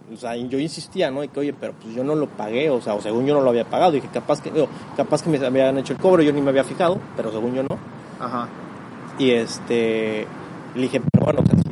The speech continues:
Speaker 1: tú, o sea, si tú insistes", porque hasta ella me dijo, ¿no? La señorita que, pues, de que, "Aprovechalo". Y yo de que, "Si tú insistes de que no me lo quieres cobrar,
Speaker 2: Ajá.
Speaker 1: pues va, ¿no? O sea, no me voy a negar".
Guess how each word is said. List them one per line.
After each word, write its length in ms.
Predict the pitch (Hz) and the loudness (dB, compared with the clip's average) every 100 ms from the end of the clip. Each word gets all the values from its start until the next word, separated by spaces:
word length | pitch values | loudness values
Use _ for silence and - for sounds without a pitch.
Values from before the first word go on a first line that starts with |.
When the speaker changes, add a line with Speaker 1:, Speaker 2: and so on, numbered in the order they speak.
| - | -2
Speaker 1:
tú, 220 | 151 180 | 0 0
o 40 | 147 | -2
sea, 160 | - 107 | -8 -10
si 160 | 127 | -10
tú 100 | - | -4
insistes", 500 | 165 175 208 190 175 | -4 -4 -6 -6 -6
porque 200 | 156 127 | -6 -6
hasta 160 | 113 135 | -2 0
ella 80 | 143 | 0
me 80 | |
dijo, 180 | 165 - | -2 -4
¿no? 80 | 127 | -2
La 80 | 131 | -2
señorita 320 | 127 120 120 | -2 -6 -6
que, 160 | - 110 | -6 -8
pues, 240 | 113 104 | -8 -8
de 160 | - 113 | -6 -6
que, 80 | 113 | -6
"Aprovechalo". 500 | - 131 202 185 156 - - - - - - - | -2 -2 0 0 0 -4 -18 -20 -20 -20 -18 -6
Y 60 | |
yo 80 | 120 | -2
de 80 | 120 | 0
que, 140 | 117 | -2
"Si 140 | 107 117 - | -6 -6 0
tú 60 | |
insistes 420 | 165 - 185 - | 0 0 -4 -4
de 40 | 117 | -4
que 100 | - | -4
no 100 | 113 | -4
me 100 | 147 | 0
lo 140 | 165 | 0
quieres 220 | 147 151 147 | 2 0 0
cobrar, 400 | - 117 156 226 | -2 0 0 -4
Speaker 2:
Ajá. 320 | 110 117 107 - - - | -8 -8 -10 -12 -20 -10
Speaker 1:
pues 200 | 113 104 | -8 0
va, 220 | 120 139 | 4 4
¿no? 140 | 123 147 | 2 -2
O 80 | |
sea, 100 | 139 | -2
no 140 | 113 117 | -6 -4
me 100 | 120 | -4
voy 200 | 110 110 | -4 -4
a 40 | |
negar". 260 | 104 139 | -6 -8